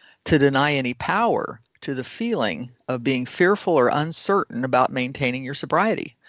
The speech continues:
You could say something like, "My old ways of coping with discomfort have no power over me now." Repeat that a few times in your head, or say it with conviction.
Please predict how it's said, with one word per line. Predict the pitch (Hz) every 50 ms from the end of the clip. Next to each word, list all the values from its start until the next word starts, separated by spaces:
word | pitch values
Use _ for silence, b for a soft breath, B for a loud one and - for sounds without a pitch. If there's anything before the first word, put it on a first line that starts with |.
| B B B B B B
You | - 196
could | - 247 -
say | - 302 311 359
something | - - 262 226 - 202 160
like, | 147 131 123 120 113 117 - - - -
"My | - 156 170 190 185
old | - 190 214 247 254
ways | 220 196 196 202 -
of | 208 -
coping | - - 175 170 - 180
with | 160 135 123 117
discomfort | 113 147 175 - - - 170 151 143 - - -
have | 135 127 117 120
no | 135 139 156 190
power | 208 - - - 151 143 143 135
over | 123 123 120 123
me | 127 123 120 127
now." | 127 117 107 50 50 - - - _ _ _ _ b b b b b b
Repeat | - 143 - - 180 190 -
that | - 180 175
a | 170 -
few | - 180 175
times | - - 170 156 156 156 151
in | 160 147
your | 135 131
head, | 120 135 135 147 160 165
or | - 156 180 202 233 226
say | - - 180 180
it | 180 165
with | 160 147 - -
conviction. | - 190 190 196 254 240 - - - - - -